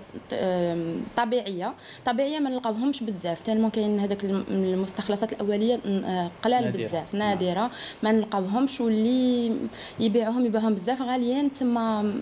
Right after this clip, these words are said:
Speaker 1: صعيبه باش نلقاوهم. المشكل ماشي
Speaker 2: غير
Speaker 1: غير في
Speaker 2: متوفره، نعم، غير
Speaker 1: ماشي غير
Speaker 2: متوفرة.
Speaker 1: في الغلا، هي في
Speaker 2: أكيد.
Speaker 1: التوفر،
Speaker 2: نعم.
Speaker 1: اكزاكتومون. تما اللي رانا نلقاوهم دركا في ال-،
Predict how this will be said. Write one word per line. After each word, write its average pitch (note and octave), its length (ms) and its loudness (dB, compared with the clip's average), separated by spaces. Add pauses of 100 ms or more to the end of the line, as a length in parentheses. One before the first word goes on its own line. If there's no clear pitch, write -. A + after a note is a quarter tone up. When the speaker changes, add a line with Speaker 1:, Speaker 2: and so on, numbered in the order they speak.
(140)
Speaker 1:
صعيبه A#3 380 0
باش G#3 160 -4
نلقاوهم. G3+ 240 2
المشكل D#4+ 260 2
ماشي D4 200 2
Speaker 2:
غير - 80 4
Speaker 1:
غير E3+ 100 0
في D#3+ 140 -6
Speaker 2:
متوفره، A#2+ 480 -4
نعم، G#2 200 -4
غير A2 100 -2
Speaker 1:
ماشي A3 180 2
غير C4+ 140 2
Speaker 2:
متوفرة. A#3+ 80 -4
Speaker 1:
في A3+ 60 -2
الغلا، E3 340 -4
هي A3 180 2
في - 60 -6
Speaker 2:
أكيد. A#3 160 -4
Speaker 1:
التوفر، E3+ 420 -2
Speaker 2:
نعم. F#3+ 120 -4
Speaker 1:
اكزاكتومون. G3 400 -4
تما A#3+ 160 0
اللي C4+ 100 4
رانا D#4 220 2
نلقاوهم C#4 500 2
دركا B3 280 -2
في B3 140 -4
ال-، G#3+ 540 0